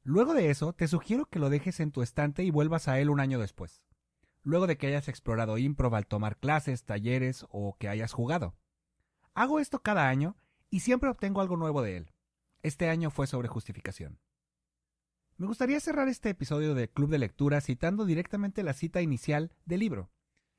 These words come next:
que es parte de una canción de Tom Bishop, que es sumamente relevante para improv, para la verdad en la comedia y para el Harold. Si queremos ver dónde nos desviamos, no necesitamos ir muy lejos,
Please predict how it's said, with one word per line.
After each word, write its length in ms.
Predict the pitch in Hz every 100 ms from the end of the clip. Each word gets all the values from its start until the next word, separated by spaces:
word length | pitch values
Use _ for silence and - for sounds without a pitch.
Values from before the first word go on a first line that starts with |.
| _
que 180 | 175 202
es 80 |
parte 320 | - 196 185 185
de 60 |
una 100 | 175
canción 320 | 151 131 165
de 80 | 165
Tom 320 | 139 139 143
Bishop, 380 | 135 127 - 139 - - _ _ _ _
que 160 | 190
es 80 | 233
sumamente 440 | 269 262 247 233 196
relevante 420 | 160 139 147 143
para 200 | 123 123
improv, 400 | 180 170 160 190 _ _ -
para 160 | 151 143
la 120 | 131
verdad 260 | 123 147
en 60 | 151
la 100 | 127
comedia 340 | 117 135 156
y 60 | 147
para 180 | 127 101
el 80 | 90
Harold. 320 | 98 82 73 - _ _ _ _ _ _ _ _ _ _ _ _ _ _
Si 160 | -
queremos 320 | 185 233 330 254
ver 160 | 233
dónde 280 | 208 208 202
nos 300 | 185 147 -
desviamos, 760 | - 113 120 123 131 175 - _ _ -
no 160 | 175
necesitamos 640 | 220 196 - 143 151 147
ir 100 | 156
muy 140 | 143 131
lejos, 420 | 123 - 71 -